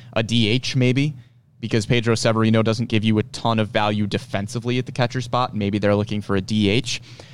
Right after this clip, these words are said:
So I think best case scenario, he plays well enough to garner some trade value somewhere else. And then once Adley Rutschman comes up, you can just use Chance Sisco as your backup catcher.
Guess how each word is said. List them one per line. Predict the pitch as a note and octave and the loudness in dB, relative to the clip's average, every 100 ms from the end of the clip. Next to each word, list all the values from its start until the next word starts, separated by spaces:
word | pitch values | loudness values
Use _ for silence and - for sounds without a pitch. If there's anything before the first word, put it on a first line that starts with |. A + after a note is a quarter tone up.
| - | -16
So | - D3 B2+ A#2+ - - _ _ - | -2 2 2 2 -4 -20 _ _ -8
I | |
think | C3 C#3+ A#2 | -4 -2 0
best | B2+ - | 0 0
case | - B2 | -2 -2
scenario, | B2 A#2 A2 G#2+ G#2+ G#2 G2+ - - | 2 2 4 4 4 2 0 -8 -8
he | B2+ A#2+ | -4 -2
plays | - B2 B2 A2+ | 0 2 2 2
well | A2+ A2+ | 0 2
enough | A2 G#2 - | 2 0 -2
to | - A#2 G#2 - | -6 -2 -2 0
garner | G#2+ G#2+ G#2 | 0 2 2
some | G#2 - A2+ A#2 | 0 0 0 0
trade | - A#2 A2 G#2 | -2 0 0 0
value | G2+ F#2+ F#2 F#2+ F#2+ - - _ | 0 0 2 0 -2 -6 -18 _
somewhere | - B2+ G#2 G2 G2 | -4 0 2 2 2
else. | A2 C#3 - - - | 2 0 -6 -10 -8
And | G2+ G2+ | -4 -2
then | G2 G2 | 0 0
once | G2 G2+ | -2 -2
Adley | G2+ G2+ | -2 0
Rutschman | G2+ G2+ G#2 G#2 | 0 0 -2 -2
comes | G#2 G2 | -2 0
up, | G2 F#2+ | 0 0
you | G2+ | -4
can | G2 | -4
just | G2 - | -6 -4
use | G2+ F#2 | -6 -6
Chance | - F#2 - | -4 -6 -4
Sisco | F#2+ - F2+ | -8 -4 -4
as | D#2 | -4
your | D#2+ | -6
backup | - - - - | -6 -6 -10 -8
catcher. | - - | -8 -10